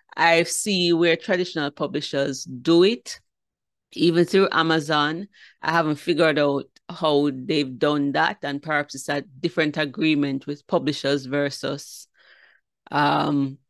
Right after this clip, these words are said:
the independent author. I'll perhaps put that out in the S P F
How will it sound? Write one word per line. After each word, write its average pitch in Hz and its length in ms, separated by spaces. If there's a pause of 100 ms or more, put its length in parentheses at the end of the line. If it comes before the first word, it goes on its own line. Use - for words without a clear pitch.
(340)
the 147 260
independent 170 680
author. 151 480 (720)
I'll 147 720 (580)
perhaps 160 380
put - 220
that 160 180
out 156 260
in 147 140
the 139 140 (100)
S 165 240
P 160 240
F 139 80